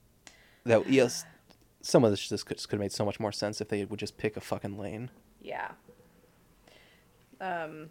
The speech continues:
Speaker 2: and I think that's, that was just the main problem with the movie, was that there was a specific vision for it. It didn't work out. They were like, "No, we need more Pinhead."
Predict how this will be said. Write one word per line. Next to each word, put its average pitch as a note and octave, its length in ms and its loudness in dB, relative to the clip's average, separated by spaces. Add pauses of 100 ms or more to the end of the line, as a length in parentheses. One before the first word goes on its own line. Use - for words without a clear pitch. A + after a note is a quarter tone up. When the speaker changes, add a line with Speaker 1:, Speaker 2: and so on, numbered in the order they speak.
Speaker 2:
and F#3+ 160 -6
I F3+ 60 -2
think F#3 240 -8
that's, - 460 -4
that G3 220 2
was F3 280 -10
just - 240 -16
the F3 80 -8
main E3 440 -10
problem D#3 460 -2
with D3 140 -10
the D#3 80 -10
movie, D3+ 420 -6
was D#3 320 -10 (140)
that C3 320 -2 (1080)
there F#3+ 120 -2
was F3 120 -2
a F#3 80 -6
specific F#3 500 -6
vision F3+ 360 -4
for F3 260 -2
it. D#3 340 -2
It - 120 -10
didn't F3 200 -8
work F3 200 -4
out. D#3+ 320 -2
They F3 80 -2
were F3+ 80 -2
like, F3 140 -6
"No, A3 280 6
we F#3+ 200 -2
need F#3 280 -4
more F#3+ 160 2
Pinhead." F#3+ 720 0